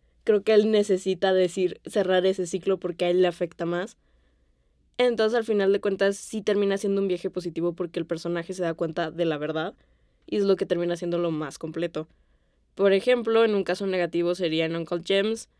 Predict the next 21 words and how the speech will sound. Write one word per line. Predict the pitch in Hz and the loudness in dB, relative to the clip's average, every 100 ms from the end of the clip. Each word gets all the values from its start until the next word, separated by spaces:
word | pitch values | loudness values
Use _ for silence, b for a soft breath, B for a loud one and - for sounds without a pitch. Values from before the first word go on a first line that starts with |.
| _ _ | _ _
donde | 175 185 180 | 0 2 2
el | |
personaje | - 175 170 170 175 | 2 0 0 -4 -4
se | 185 175 | -4 -2
da | 170 | -2
cuenta | 170 180 175 | -2 -4 -4
así | 175 170 | -6 -6
como | 180 180 160 139 95 _ _ _ _ _ | -4 -2 -2 -4 -8 _ _ _ _ _
de | - 180 | -2 0
lo | 170 170 | 2 0
que | 170 165 | 0 -6
realmente | 160 165 170 175 170 | -4 -6 -6 -8 -10
como | 170 165 | -12 -10
necesita, | 165 170 170 165 170 | -10 -10 -12 -10 -10
pero | 160 147 | -8 -8
nunca | 170 185 185 175 | -4 -2 -2 -2
le | 165 | -2
hace | 165 156 | -4 -8
caso, | 165 170 | -6 -6
entonces | 160 165 165 - | -4 -6 -8 -6
termina. | 170 165 160 160 - | -4 -2 -4 -6 -10